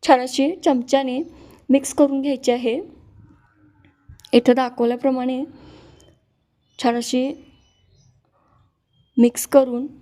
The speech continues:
साखर घ्यायची आहे आणि एक दोन ते तीन दिवस याला फॅनखालीच सुकवून घ्यायचं आहे. उन्हामध्ये सुकवायचं नाही, फॅनखालीच याला सुकवून घ्यायचं आहे.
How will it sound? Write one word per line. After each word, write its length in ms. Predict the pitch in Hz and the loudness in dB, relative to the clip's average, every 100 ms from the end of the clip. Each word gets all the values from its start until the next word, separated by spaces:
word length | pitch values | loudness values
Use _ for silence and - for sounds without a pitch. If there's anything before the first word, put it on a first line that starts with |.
| _ _ _ _ _ - | _ _ _ _ _ -4
साखर 440 | - 247 233 254 | 2 2 2 -4
घ्यायची 340 | 247 247 247 | -2 -4 -2
आहे 260 | 262 254 247 - - _ _ _ | -2 -2 -4 -6 -20 _ _ _
आणि 160 | - 233 | -2 0
एक 160 | 240 226 | 0 0
दोन 240 | 254 254 | 0 -2
ते 160 | 262 285 | -4 -4
तीन 320 | 285 277 277 | 0 0 0
दिवस 300 | 285 262 269 | -2 -2 -2
याला 220 | 254 254 330 - - _ _ | -4 -4 -8 -16 -20 _ _
फॅनखालीच 640 | - 254 247 220 269 269 - - - | 2 2 2 -2 -2 -6 -12 -14 -10
सुकवून 440 | - 285 247 247 | -6 -4 -2 -2
घ्यायचं 320 | 262 254 240 | -2 -4 -2
आहे. 320 | 247 240 254 381 - | -4 -2 -4 -6 -4
उन्हामध्ये 640 | 254 247 247 262 269 254 262 - - - - - - | 0 0 0 -4 -2 -2 -4 -8 -20 -20 -20 -20 -20
सुकवायचं 800 | - 277 277 226 233 233 262 247 - - | -6 -6 0 0 0 -2 -2 -2 -6 -6
नाही, 440 | 254 240 233 240 302 - | -2 -2 -2 -4 -6 -4
फॅनखालीच 640 | 302 240 240 302 262 269 | -2 -2 -2 -2 -2 -2
याला 180 | 269 254 | -2 -4
सुकवून 400 | - - 226 240 | -6 -4 -2 -2
घ्यायचं 340 | 254 233 - | -2 -4 -4
आहे. 280 | 240 226 240 | -4 -2 -4